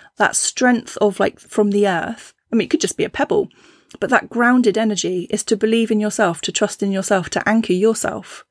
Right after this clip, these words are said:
deeply into your own energy. You could even, so British, make a, a trust building tea. <laughs> Good old tea, tea and fire. Oh, you was guaranteed to get a cup of tea and, and a flame when I'm around.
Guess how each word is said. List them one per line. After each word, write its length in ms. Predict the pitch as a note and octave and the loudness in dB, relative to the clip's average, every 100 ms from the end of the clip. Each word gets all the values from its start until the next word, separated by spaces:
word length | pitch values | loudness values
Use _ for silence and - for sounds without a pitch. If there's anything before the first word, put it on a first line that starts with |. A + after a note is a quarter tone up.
| _ - | _ -2
deeply 480 | A#3 - F#3 E3+ - | -2 0 0 0 0
into 280 | G3+ - | 0 0
your 200 | F#3 F#3 | 0 0
own 200 | F3 F3 | 0 -2
energy. 540 | - G#3+ G3 - G3+ - _ _ _ _ _ _ _ _ - - _ - | -2 -4 -4 -6 -8 -12 _ _ _ _ _ _ _ _ -20 -20 _ -4
You 180 | A3 | -4
could 380 | G#3 B3 G#3 G3+ | -2 2 2 2
even, 720 | - A#3 B3 - - E3 F3 - | -4 0 0 0 -8 -8 -10 -16
so 240 | - D#3+ | -8 -6
British, 480 | D#3 F#3+ - G3+ - - - _ _ _ _ _ _ _ _ | -6 -8 -10 -8 -10 -14 -20 _ _ _ _ _ _ _ _
make 380 | G#3+ G#3+ - - _ | 0 0 -2 -18 _
a, 520 | F#3+ F#3 F#3 F3+ F3 - | 0 2 0 -2 -6 -8
a 40 | |
trust 360 | - - A3 - | -6 -4 -6 0
building 400 | G3+ G3+ G3+ G#3+ | 0 2 2 0
tea. 400 | - D4+ F3+ D#3+ - - - | 0 0 0 -4 -6 -6 -6
<laughs> 400 | - - - G#3+ | -2 -2 -2 -6
Good 120 | - B3 | -4 -2
old 220 | C4 G3+ | -4 -4
tea, 340 | - A#3 A#3+ - - - | -4 -2 -4 -10 -14 -2
tea 200 | D4+ D4 | 0 2
and 160 | A#3+ | 0
fire. 440 | - F#3+ F#3 F#3 E3+ _ - | -2 -4 0 -2 -4 _ 0
Oh, 160 | G#3 | 2
you 100 | F#3 | 2
was 120 | F#3+ - | 0 -2
guaranteed 360 | G#3+ - G#3+ | -2 -2 -6
to 60 | - | -2
get 120 | F3+ | -4
a 40 | |
cup 160 | - - | -2 -8
of 80 | - | 0
tea 300 | G3 F3+ E3+ | 2 2 0
and, 260 | F3+ F3 - | -4 -6 -4
and 160 | A3 - | -6 -6
a 60 | - | -10
flame 500 | - F#3 F3 E3 - | -2 0 0 -2 -6
when 120 | - | -4
I'm 160 | E3+ F3 | -2 -2
around. 320 | E3+ F3 G3 | -4 -6 -10